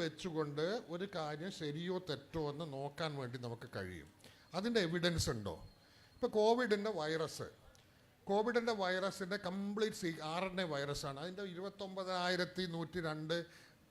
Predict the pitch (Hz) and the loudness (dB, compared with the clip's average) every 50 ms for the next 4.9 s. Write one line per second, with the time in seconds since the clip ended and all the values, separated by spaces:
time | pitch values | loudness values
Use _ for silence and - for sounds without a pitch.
0 | - - 143 147 143 143 139 147 147 151 147 - - - - - 151 147 143 143 | -14 -8 -4 -4 -2 -2 -2 -2 -2 -4 -4 -8 -12 -16 -8 -4 -2 0 0 2
1 | 151 165 175 170 - 190 190 185 185 185 - 180 165 156 160 156 160 147 156 147 | 2 2 2 2 4 4 6 6 4 4 2 0 0 0 0 -2 -2 0 0 0
2 | 139 123 110 110 104 104 107 - - - - - 147 165 196 190 175 170 185 190 | 0 -2 -4 -6 -8 -10 -12 -14 -20 -20 -18 -10 -4 -4 -2 -2 -2 -2 -2 -2
3 | 185 185 185 185 185 185 180 147 165 170 170 175 180 180 165 - - 160 165 156 | -2 -2 -2 -2 -2 -4 -4 -4 -2 -2 -2 -2 -2 -4 -4 -4 -2 -2 -2 -2
4 | - 170 175 165 151 - 165 135 135 156 - - 135 131 127 123 131 | -2 -2 -2 -2 -2 -2 -4 0 0 -2 -2 -2 -4 -2 -2 -2 -2